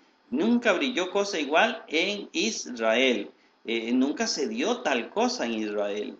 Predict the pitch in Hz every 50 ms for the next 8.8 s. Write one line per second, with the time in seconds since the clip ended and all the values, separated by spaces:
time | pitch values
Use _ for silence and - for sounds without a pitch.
0 | _ _ - 113 131 - - 202 202 202 190 180 170 160 - - 156 156 156 156
1 | 151 143 - - 127 120 - - 160 151 131 113 - - - - _ _ _ _
2 | _ - - 143 180 220 247 269 254 - - 226 196 170 - - 208 214 233 233
3 | - 190 175 - - 233 202 147 147 156 180 214 240 240 - _ _ _ _ _
4 | _ _ _ _ _ - 185 185 180 180 175 175 165 - - - - 277 302 294
5 | 294 - - - 269 269 262 240 - - - - - 165 160 151 143 139 131 131
6 | 131 - 110 120 120 131 180 214 190 147 135 127 127 139 165 226 277 277 277 -
7 | - - - - - - 110 107 104 - - 135 156 190 - - - - 120 -
8 | - - 180 190 196 151 127 120 120 - - - 113 - - -